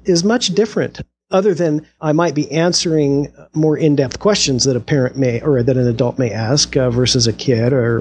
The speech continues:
or, or, you know, that kind of a thing. But, I mean, I, I still walk in to a,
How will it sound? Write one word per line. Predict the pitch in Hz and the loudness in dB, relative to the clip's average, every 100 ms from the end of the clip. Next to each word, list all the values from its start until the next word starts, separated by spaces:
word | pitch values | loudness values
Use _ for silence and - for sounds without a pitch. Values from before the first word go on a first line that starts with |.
| - | -2
or, | 123 | -2
or, | - - 113 - | -2 -4 -4 0
you | 143 | 0
know, | 107 | 0
that | 107 127 | 0 0
kind | - 123 | 0 0
of | |
a | 113 | 0
thing. | 120 107 110 | 0 0 0
But, | 127 - - - - | -2 -4 -10 -6 0
I | |
mean, | 147 139 | 2 2
I, | 180 180 | 2 0
I | 156 | 0
still | 185 - 185 185 | -2 -2 0 0
walk | 139 156 151 | 2 0 0
in | 156 156 143 139 - 139 - | 0 0 0 -2 -6 -10 -10
to | - 147 139 | -6 -4 -2
a, | 135 131 | -4 -6